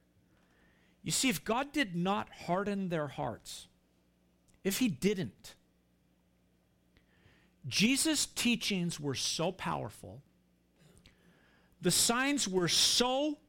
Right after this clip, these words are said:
persuasive, the signs were so overwhelming that this would have happened. They would have believed against their will.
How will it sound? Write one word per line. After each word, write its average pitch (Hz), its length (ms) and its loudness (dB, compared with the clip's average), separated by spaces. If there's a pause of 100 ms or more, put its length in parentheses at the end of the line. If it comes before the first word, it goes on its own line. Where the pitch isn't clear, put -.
persuasive, 180 1040 -2 (1160)
the 185 80 2
signs 269 440 2
were 214 200 0
so 302 640 2 (140)
overwhelming 214 1200 2
that 135 280 -2
this 196 240 0
would 202 100 2
have 202 80 0
happened. 156 400 -2
They 170 120 2
would 165 140 2
have 123 140 -4
believed 143 680 -2 (100)
against 127 640 -4
their 104 140 -8 (280)
will. - 320 -8